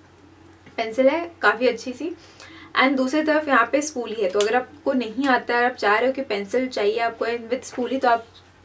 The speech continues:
अ, बहुत अच्छा, आप सिर्फ इसको अपने bag में डाल सकते हो and carry कर सकते हो and you are done with the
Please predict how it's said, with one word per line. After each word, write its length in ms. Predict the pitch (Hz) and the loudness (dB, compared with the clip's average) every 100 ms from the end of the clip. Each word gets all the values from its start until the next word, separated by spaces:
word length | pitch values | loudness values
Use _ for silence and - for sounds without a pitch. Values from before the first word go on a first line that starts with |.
| - - | -20 -6
अ, 140 | 196 190 - - - - - - | -4 -4 -8 -20 -20 -20 -20 -2
बहुत 160 | 233 247 | 0 0
अच्छा, 200 | - 339 | 0 0
आप 60 | 311 | 0
सिर्फ 220 | 277 269 | 0 0
इसको 200 | 240 240 | 2 2
अपने 140 | 269 | 4
bag 240 | 254 208 233 | 4 4 2
में 100 | 247 | 0
डाल 180 | 226 | 0
सकते 320 | 440 240 - 262 | 0 -6 2 2
हो 120 | 269 | 4
and 280 | 240 240 - | 2 0 -2
carry 200 | 196 208 | -2 0
कर 140 | 220 | -2
सकते 320 | 233 247 - | -4 -6 0
हो 220 | 262 - - | 0 2 2
and 200 | 208 226 | 0 2
you 160 | 233 | 0
are 120 | 226 202 | 0 2
done 540 | 202 165 - - 202 | 0 0 -10 -12 0
with 100 | 202 | 4
the 120 | 190 | 4